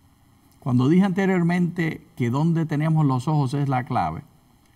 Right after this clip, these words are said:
el proceso aquí señalado en esta historia, el modelo que heredamos, cuando nosotros tenemos una necesidad,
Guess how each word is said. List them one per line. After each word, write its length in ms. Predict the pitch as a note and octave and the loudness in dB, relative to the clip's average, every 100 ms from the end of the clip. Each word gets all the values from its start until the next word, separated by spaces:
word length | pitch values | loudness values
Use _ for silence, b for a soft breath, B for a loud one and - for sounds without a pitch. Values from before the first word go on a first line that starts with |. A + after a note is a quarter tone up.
| _ | _
el 160 | A#2 | -6
proceso 480 | A#2 A#2 G#2+ D3+ E3 | -4 -6 -2 -2 0
aquí 360 | D#3 D#3 F3+ - | -4 -2 -2 -4
señalado 760 | E3 D3+ C3+ B2 A#2+ C#3 C#3+ | -8 -2 0 2 2 2 2
en 100 | C3 | 0
esta 240 | C#3 C#3+ B2+ | -2 -2 -6
historia, 420 | A2+ - C3 G#2+ | -6 -4 -2 -2
el 100 | G2+ | 0
modelo 640 | G2+ G#2 G#2 C3+ C#3 C3 | 0 0 0 0 0 -2
que 180 | - A#2 A#2+ | -6 -6 -4
heredamos, 840 | A#2+ A2 G#2+ C3+ G#2+ F2+ - - b b b b b _ | -4 -2 0 0 0 -4 -12 -20 b b b b b _
cuando 380 | - C3 C3 C3 | 0 4 4 2
nosotros 540 | C3 D#3+ D#3+ F3+ D#3 | 0 -2 -2 -2 -2
tenemos 400 | F3 E3+ E3+ D#3+ | -2 0 0 0
una 200 | E3+ D#3 | 0 0
necesidad, 760 | D3+ C3+ C3 A2+ B2+ E3 - | 0 0 -2 0 2 2 0